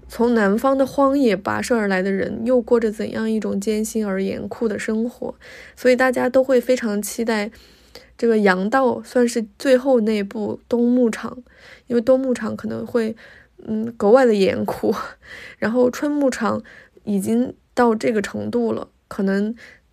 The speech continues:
它仍然可以对于从冬牧场迁徙而来的人来说，作为一种慰藉一般的存在。在吉尔阿特的生活是什么样子的呢？首先，这块牧场是光秃秃的戈壁丘陵地带，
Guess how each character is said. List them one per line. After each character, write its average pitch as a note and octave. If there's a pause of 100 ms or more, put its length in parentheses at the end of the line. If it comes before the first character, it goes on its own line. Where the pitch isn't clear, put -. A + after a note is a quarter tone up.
(180)
它 A#3
仍 G#3
然 G#3
可 A3
以 G3 (120)
对 A#3
于 G#3 (100)
从 G3
冬 C4
牧 C4+
场 G#3
迁 G#3+
徙 G#3
而 G3
来 F#3+
的 G3+
人 G#3
来 G#3
说， A#3 (280)
作 A#3+
为 G3
一 G3+
种 F#3+
慰 A#3
藉 G3
一 G3+
般 G3+
的 A3
存 -
在。 A3+ (280)
在 B3+
吉 A#3
尔 A#3
阿 A3+
特 A3+
的 A3
生 B3
活 G#3+
是 A3
什 A3
么 G#3
样 B3
子 -
的 G3+
呢？ G3+ (520)
首 -
先， A#3+
这 B3+
块 B3+
牧 B3
场 G3
是 -
光 A#3
秃 A#3
秃 A#3
的 A3
戈 A#3
壁 A#3
丘 B3
陵 G#3+
地 G#3+
带， G#3+